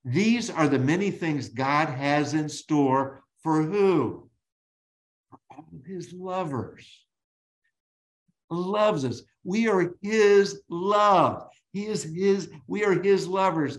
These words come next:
and our love reflects him, and that's his glory. But God now, here it is, but God now unveils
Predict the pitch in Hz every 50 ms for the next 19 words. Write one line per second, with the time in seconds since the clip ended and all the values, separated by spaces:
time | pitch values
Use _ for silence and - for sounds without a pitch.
0 | - - 147 147 151 139 165 175 180 190 180 180 180 175 180 175 165 160 151 156
1 | - - _ _ - 147 147 143 - - - 170 170 160 160 156 156 - - -
2 | _ _ _ _ - 160 180 180 175 160 139 117 95 82 80 - - _ _ _
3 | _ 135 127 127 143 147 147 143 - - 156 156 135 - - 160 160 160 151 135
4 | 113 107 - - _ _ 139 143 139 131 117 113 139 170 185 214 214 220 226 196
5 | 165 160 160 180 185 180 160 143 120 101 92 - - 110 135 151 170 165 151 123
6 | 107 - - 127 127 120 113 107 117 147 160 175 196 202 202 165 151 160 170 170
7 | 165 165 160 165 - - _ _ - 160 143 143 127 113 113 117 127 180 196 208
8 | 196 170 143 135 135 139 139 139 - -